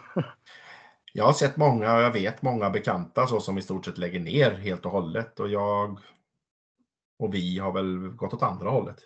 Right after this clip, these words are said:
Speaker 2: Vi växlar upp istället och tänker större, tänker mer.
Speaker 1: Ja, man får ju tänka positivt i det negativa.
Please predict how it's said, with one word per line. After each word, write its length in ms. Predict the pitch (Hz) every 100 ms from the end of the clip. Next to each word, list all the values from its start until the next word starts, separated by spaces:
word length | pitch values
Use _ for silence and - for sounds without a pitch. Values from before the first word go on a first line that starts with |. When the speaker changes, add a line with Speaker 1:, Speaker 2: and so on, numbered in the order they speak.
| _
Speaker 2:
Vi 100 | 110
växlar 420 | 110 - - 85
upp 180 | 87 -
istället 360 | 104 98 87 -
och 80 | -
tänker 260 | 92 -
större, 360 | - 85 - 95 - _
tänker 260 | 92 90 92
mer. 320 | 82 90 - _ _ _ _ _ _ _ _ _ _
Speaker 1:
Ja, 300 | - 202 156
man 180 | 170 160
får 80 | 180
ju 40 |
tänka 320 | 180 156 156
positivt 640 | - 170 - 127 151 143 151
i 80 |
det 140 | 147 160
negativa. 500 | 135 127 170 131